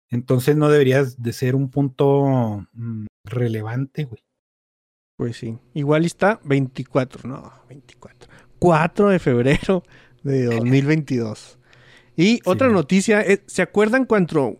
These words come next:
Speaker 2: cuando Will Poulter es, era, mm,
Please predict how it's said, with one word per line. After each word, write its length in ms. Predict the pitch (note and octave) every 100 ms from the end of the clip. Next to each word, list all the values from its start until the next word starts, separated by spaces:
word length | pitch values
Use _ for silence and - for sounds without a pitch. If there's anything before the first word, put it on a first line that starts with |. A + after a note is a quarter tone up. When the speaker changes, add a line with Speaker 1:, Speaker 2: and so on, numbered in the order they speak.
| _
Speaker 2:
cuando 340 | D#3+ D#3 D3
Will 300 | C#3 D3+ G#3
Poulter 600 | G3 G3 G3 G3+ A3 A3+ -
es, 220 | - C3+ -
era, 800 | D#3+ E3 F3+ F3+ E3+ D3 B2+ A#2+
mm, 160 | G#2+